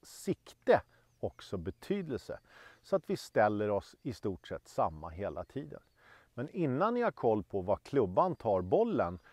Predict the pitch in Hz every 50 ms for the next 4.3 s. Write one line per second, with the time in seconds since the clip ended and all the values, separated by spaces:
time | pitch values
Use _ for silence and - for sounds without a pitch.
0 | - _ _ _ - 214 196 170 143 139 131 135 123 113 104 92 - _ - 95
1 | - 110 110 101 - - 107 92 92 92 - - 127 113 95 110 151 160 - 165
2 | 143 135 98 - - 95 78 73 - 143 180 190 - - - 107 107 104 98 95
3 | 85 80 - - - 87 85 87 87 85 - - - _ 170 165 - - - -
4 | - 95 85 60 62 95